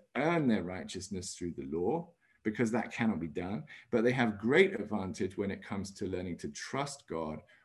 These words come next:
which is what really matters. So now as I close, I want to tease out some practical implications of this idea that no one is righteous.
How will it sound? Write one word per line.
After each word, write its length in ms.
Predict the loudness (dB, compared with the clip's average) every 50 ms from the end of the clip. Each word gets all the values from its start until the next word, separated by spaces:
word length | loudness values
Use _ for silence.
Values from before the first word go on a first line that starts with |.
| _
which 240 | -4 -4 -4 -2 -4
is 120 | -6 -4 -4
what 240 | -4 -4 -4 -4
really 300 | -4 -2 0 0 -2 -2
matters. 640 | -4 -4 -4 -4 -4 -6 -8 -10 -14 -14 -14 -16 -18 -20 _ _ _ _ _ _ _ _ _ _ _ _ _ _ -12 -12 -12
So 180 | -4 2 4
now 220 | 6 6 6 6 6
as 140 | 6 6 4
I 80 | 4
close, 280 | 4 4 4 4 6 6
I 60 | 6
want 160 | 6 6 6
to 180 | 4 4 2 0
tease 200 | 0 2 2 2
out 240 | 0 0 -2 -4 -8 -14 -20 -20 _
some 180 | _ -4 -4 -4
practical 500 | 0 2 2 2 2 0 -2 -2 0 0
implications 840 | 0 0 -2 -4 -4 -2 -2 -2 -2 -2 -4 -4 -4 -4 -6 -10 -14 _ _ _ _ -10
of 100 | -4 0
this 240 | 0 0 0 0
idea 420 | 0 0 0 0 0 0 0 0 -2
that 180 | -4 -6 -6 -4
no 340 | -4 -2 -2 -2 -2 -2 -2
one 240 | -2 -4 -6 -10 -12 -14 _
is 240 | -12 -10 -10 -10 -8
righteous. 640 | -6 -6 -6 -6 -8 -12 -14 -14 -12 -12 -12 -14